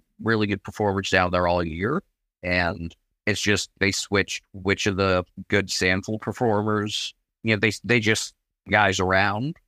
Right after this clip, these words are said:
You know, you had guys like Jackson Hakely move up, instead played down in the Sandful, as did Sam Barry, uh, Lachlan Gallant, six goals. I think the Crows,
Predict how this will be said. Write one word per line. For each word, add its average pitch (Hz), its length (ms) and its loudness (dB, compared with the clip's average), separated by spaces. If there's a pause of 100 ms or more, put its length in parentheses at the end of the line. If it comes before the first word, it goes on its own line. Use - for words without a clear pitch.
(220)
You 123 100 2
know, 104 60 4
you 98 120 -2
had 110 200 0
guys 104 220 2
like 98 160 0
Jackson 98 400 -2
Hakely 101 380 -2
move 90 200 -2
up, 101 240 2 (340)
instead 101 400 -2 (300)
played 151 180 2
down 151 180 2
in 151 60 -4
the 151 60 -6
Sandful, 156 600 0 (280)
as 110 280 2
did 101 360 2
Sam 98 400 0
Barry, 131 500 2 (140)
uh, 98 240 2
Lachlan 113 480 0
Gallant, 101 400 0
six - 320 -2
goals. 123 580 -2 (320)
I 143 60 0
think 214 260 0
the 247 80 -2
Crows, 156 600 0